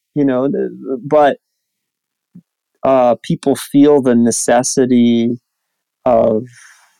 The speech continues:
their survival, you know, um, and,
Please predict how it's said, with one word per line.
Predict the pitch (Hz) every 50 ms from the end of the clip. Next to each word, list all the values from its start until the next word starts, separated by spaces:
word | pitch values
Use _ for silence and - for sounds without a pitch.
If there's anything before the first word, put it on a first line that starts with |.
| _ _ _ _ _ _ _ _ _ -
their | 123 127 117 110
survival, | - - - - 220 208 208 113 - 277 277 196 170 165 143 139 151 160 165 165 _ _ _ _ _ _ -
you | - 135
know, | 131 123 120 120 127 139 147 156 156 - - -
um, | 135 127 127 127 123 123 120 120 123 120 123 123 _ _ _ _ _ _ _ _ _ _ _ _ _ _ _ _ _ _ _ -
and, | 139 135 127 123 120 120 120 120 123 127 127 127 123 143